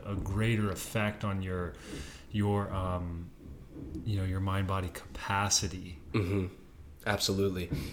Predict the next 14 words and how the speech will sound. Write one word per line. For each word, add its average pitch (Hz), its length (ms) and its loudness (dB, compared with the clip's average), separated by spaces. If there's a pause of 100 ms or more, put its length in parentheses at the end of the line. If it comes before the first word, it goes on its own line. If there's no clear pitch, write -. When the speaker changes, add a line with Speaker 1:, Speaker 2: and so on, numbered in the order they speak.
(120)
Speaker 2:
And, 113 380 10
you 127 120 8
know, 101 300 8
eventually 104 480 8
finding 98 400 6
the 87 60 2
balance 92 540 0 (240)
Speaker 1:
Yeah, 95 240 2 (120)
Speaker 2:
between 98 380 2
Speaker 1:
exactly. 87 220 -2 (440)
Speaker 2:
health 95 460 2
in 87 80 0
the 87 60 -2
body, 87 520 0